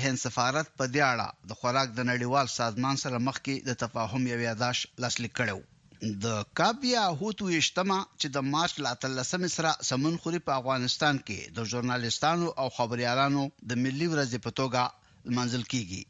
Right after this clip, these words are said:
د خبري رسنیو د تړل کېدو او له کارونو نه د ژورنالستانو او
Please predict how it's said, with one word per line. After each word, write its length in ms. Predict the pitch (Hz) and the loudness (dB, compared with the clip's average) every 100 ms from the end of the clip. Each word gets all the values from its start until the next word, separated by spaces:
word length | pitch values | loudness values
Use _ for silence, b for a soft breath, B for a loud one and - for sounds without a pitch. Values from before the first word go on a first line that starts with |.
| - - - - | -18 -20 -12 -4
د 100 | - | 0
خبري 300 | 135 135 156 170 | 0 2 2 2
رسنیو 420 | 156 143 143 156 147 127 | 2 2 2 2 0 -2
د 100 | 120 | -2
تړل 220 | 123 123 113 120 | 0 0 -2 -4
کېدو 280 | 110 135 170 - - 135 | -2 -2 -2 -6 -6 -2
او 40 | 135 135 | 0 -2
له 20 | - | 0
کارونو 300 | 135 151 160 143 | 0 2 2 2
نه 60 | 120 | 0
د 160 | 120 117 | -2 -2
ژورنالستانو 800 | 123 123 127 120 - 156 156 | 0 0 0 0 2 2 2
او 60 | 151 | 0